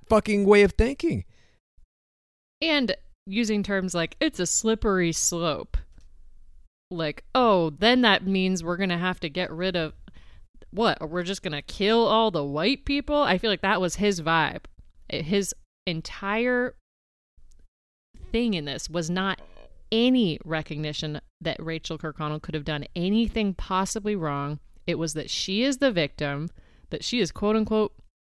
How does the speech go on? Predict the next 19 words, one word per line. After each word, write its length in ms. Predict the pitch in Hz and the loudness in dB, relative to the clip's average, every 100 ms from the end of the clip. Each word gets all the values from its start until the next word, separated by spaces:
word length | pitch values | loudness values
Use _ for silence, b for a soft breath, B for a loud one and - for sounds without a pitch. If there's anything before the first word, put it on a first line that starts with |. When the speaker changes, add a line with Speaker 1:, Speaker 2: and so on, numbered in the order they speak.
| _ - _ _ - - | _ -20 _ _ -20 -4
Speaker 2:
being 260 | 214 220 208 | 2 4 4
thrown 340 | - 190 208 | 2 4 6
in 160 | 220 190 | 4 2
the 120 | 143 | -2
river, 640 | 135 165 233 156 143 147 170 - - - - - - - - | -2 0 0 0 -6 -6 -10 -18 -20 -20 -20 -20 -20 -8 0
and 560 | 180 170 165 160 160 - - | 2 2 0 -2 -6 -12 -16
that 500 | 151 147 151 - - - - _ _ | -12 -4 -2 -2 -10 -16 -20 _ _
the 220 | 156 147 147 - - - | -6 -6 -8 -14 -18 -16
woke 600 | 170 147 147 202 285 - | -14 -8 0 2 2 -4
people, 520 | - 156 - 156 - - | -12 -12 -10 -10 -10 -8
I 40 | |
mean, 200 | 165 170 | -4 -4
we'll 100 | 165 | -2
get 240 | 165 - - | -4 -8 -12
to 100 | - | -14
the 120 | - | -12
woke 400 | 143 147 - - - _ _ _ _ _ - | -12 -12 -12 -16 -20 _ _ _ _ _ -18
stuff, 440 | - - - - - | -14 -12 -12 -12 -6
but 280 | 165 143 | -4 -4